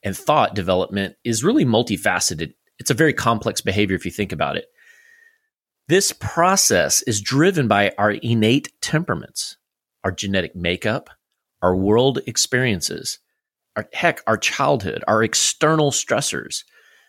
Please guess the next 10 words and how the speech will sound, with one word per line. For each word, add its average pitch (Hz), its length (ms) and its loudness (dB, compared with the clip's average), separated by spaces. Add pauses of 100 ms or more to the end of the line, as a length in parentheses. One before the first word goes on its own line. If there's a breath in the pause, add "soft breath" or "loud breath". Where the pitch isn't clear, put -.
(100)
They 127 120 0
also 151 580 0 (260)
are, 123 220 -2 (400)
stem 139 280 0
from 135 160 0
our 120 200 4
emotional 123 600 2
and 107 120 0
social 123 360 0
intelligence 107 640 -4